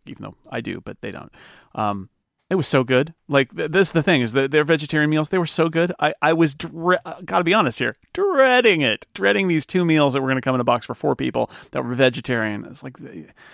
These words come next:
okay, well, I'm gonna take it, take one for the podcast sponsorship team. And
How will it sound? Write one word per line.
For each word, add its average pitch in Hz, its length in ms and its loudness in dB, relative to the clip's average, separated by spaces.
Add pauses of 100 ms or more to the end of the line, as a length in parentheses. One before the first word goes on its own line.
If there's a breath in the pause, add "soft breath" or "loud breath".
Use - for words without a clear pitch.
(280 loud breath)
okay, 151 440 4
well, 143 220 4
I'm 143 100 2
gonna 139 160 0
take 151 240 0
it, 156 180 -4
take 175 240 2
one 190 180 2
for 196 80 0
the 185 80 2 (260)
podcast 165 560 0
sponsorship 143 680 0
team. 101 360 -4
And 98 100 -6